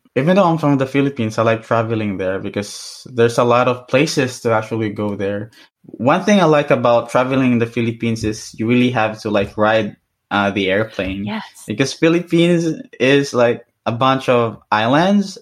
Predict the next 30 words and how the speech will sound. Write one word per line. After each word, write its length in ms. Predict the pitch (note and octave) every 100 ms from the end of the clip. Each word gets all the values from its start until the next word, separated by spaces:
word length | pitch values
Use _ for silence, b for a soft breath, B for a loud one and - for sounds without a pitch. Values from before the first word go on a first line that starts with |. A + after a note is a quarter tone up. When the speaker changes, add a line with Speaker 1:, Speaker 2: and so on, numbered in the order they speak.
| _
Speaker 1:
We 160 | A2+ B2
have 280 | A#2 G#2+ -
probably 460 | A#2 A#2+ B2 A#2+
seven 400 | A2+ - A#2 A#2+
thousand 380 | A#2 G#2+ A2 A#2
one 100 | A2+
hundred 240 | A2 G#2+ G2
islands. 560 | F#2+ G#2+ C3 D#3+ D#3 _
Speaker 2:
Wow. 360 | - - - B2
Speaker 1:
So 320 | C#3+ B2+ B2
if 180 | C3 C3+
you 80 | C3+
wanna 260 | D3 D3+
go 240 | C3+ C#3 C#3
to 140 | C3
places, 520 | A#2 C3+ C#3 C#3+ C3
to 100 | -
places, 480 | A#2 B2+ C3 C3+ C3
you 140 | A#2+ A#2+
have 220 | A2+ A2+
to 100 | A2
ride 240 | G#2 G#2
the 160 | G#2 G2
airplane, 600 | G2 G2+ - F#2+ G2+ G2+
which 180 | G#2+ A#2
is 320 | G#2 G#2 - -
a 60 |
fun 340 | G#2 - G#2+ G#2+
experience 600 | G2+ - G2 F#2+ G2+ -
too. 260 | - A#2